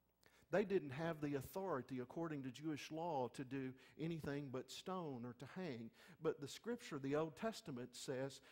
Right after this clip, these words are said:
"Cursed is anyone who hangs on a tree." And dear friend, what they wanted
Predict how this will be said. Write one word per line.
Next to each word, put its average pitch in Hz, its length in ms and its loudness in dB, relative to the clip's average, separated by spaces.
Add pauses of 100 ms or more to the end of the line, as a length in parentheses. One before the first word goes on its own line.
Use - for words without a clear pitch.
(140)
"Cursed 226 460 0
is 165 220 4
anyone 160 540 0 (100)
who 139 140 0 (100)
hangs 170 580 -2
on 156 160 0
a - 160 -8
tree." 117 420 -4 (2000)
And 127 100 -8
dear 156 160 2
friend, 196 340 0
what 190 260 0
they 151 200 4
wanted 165 520 -2